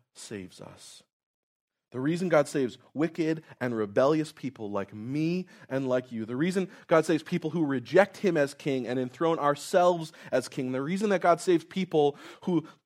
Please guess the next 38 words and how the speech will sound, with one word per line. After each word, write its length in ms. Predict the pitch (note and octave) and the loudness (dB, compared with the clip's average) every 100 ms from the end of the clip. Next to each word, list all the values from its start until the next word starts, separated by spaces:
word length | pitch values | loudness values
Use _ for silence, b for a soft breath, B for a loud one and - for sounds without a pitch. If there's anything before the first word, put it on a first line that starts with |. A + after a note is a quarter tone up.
| _ _ _ | _ _ _
put 140 | - F3 | 6 8
our 180 | E3+ | 10
own 220 | E3+ G3+ G#3+ | 10 8 6
opinions 460 | - E3+ D3+ C#3 | 2 2 2 0
and 120 | C#3+ | 2
our 140 | D3 D3 | 4 4
own 240 | F3+ G#3+ | 4 4
values 460 | F3 D3 D3+ C#3+ D3 | 6 6 6 4 0
and 100 | C#3 | 2
our 180 | D3 D#3+ | 2 4
own 220 | G3 G#3+ | 4 4
desires 500 | F#3+ D#3 C3+ C3 C#3+ | 4 6 4 4 2
and 120 | C#3+ | 0
our 120 | C#3+ | 2
own 220 | F3 G#3+ | 2 2
passions 480 | G3+ D#3+ C#3+ D#3 D3 | 4 4 4 0 -4
as 120 | D3+ | -4
the 100 | D3 | -4
thing 240 | - D#3+ D#3 B C#3+ | -4 -4 -4 B -6
of 140 | C#3 E3 | 0 4
ultimate 420 | G3 G3 F#3+ E3+ | 4 2 -2 -2
importance, 460 | D#3 - E3 C#3 C#3+ | -4 -2 -2 -2 -4
the 100 | D#3+ | -2
reason 260 | G3+ G#3 | -2 2
why 200 | F#3+ E3+ - B B | 4 4 2 B B
God 200 | F3+ F3 - | 4 4 -4
saves 300 | - G#3+ A3+ | 4 6 6
people 300 | - F#3+ D#3+ | 4 -6 -4
who 160 | F#3 E3 | -4 -2
live 420 | D3+ F#3+ A3+ G#3 _ | 6 8 8 6 _
for 240 | - G3 | 0 4
their 220 | F3+ E3+ - | 6 6 4
own 420 | F#3 A3 A#3+ B3 A#3 B - | 4 6 6 4 0 B -4
glory 380 | F#3+ F3+ F3 D#3 | 4 6 6 4
is 120 | D#3+ | 2
so 140 | F#3 | 4
that 180 | E3+ D3+ | 4 4
he 520 | - - A#3+ B3 B3 | -2 -4 0 0 -2